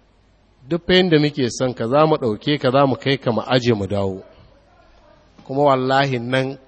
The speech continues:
kai ta juwo. Nan da ka haifa a cikinka ko,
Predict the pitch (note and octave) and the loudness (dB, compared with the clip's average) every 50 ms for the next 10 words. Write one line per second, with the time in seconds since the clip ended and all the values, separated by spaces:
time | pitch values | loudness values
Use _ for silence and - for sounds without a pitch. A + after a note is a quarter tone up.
0 | _ - - C3+ C3 B2 - C3 C3 A2 A#2 B2+ B2+ A#2+ A#2+ - - _ _ _ | _ -8 -6 -6 -4 0 0 0 0 0 -2 -6 -6 -6 -6 -8 -10 _ _ _
1 | _ _ _ _ _ _ _ _ _ _ _ _ _ _ _ _ _ _ _ _ | _ _ _ _ _ _ _ _ _ _ _ _ _ _ _ _ _ _ _ _
2 | _ _ _ _ _ _ _ _ _ _ _ _ _ _ _ _ _ _ _ _ | _ _ _ _ _ _ _ _ _ _ _ _ _ _ _ _ _ _ _ _
3 | _ _ _ - F3 G#3 A3 F3+ D3 B2+ - E3 E3 D#3+ D3+ C#3+ A#2+ C#3 C#3+ C#3 | _ _ _ -4 -2 -2 0 0 0 0 2 2 4 4 4 4 2 2 2 2
4 | B2+ - - D3+ C3+ - C#3 B2 A2 G#2+ F#2 - - A#2 C3 | 2 -2 -4 -10 -4 -2 -2 -2 -2 -4 -6 -6 -8 -10 -10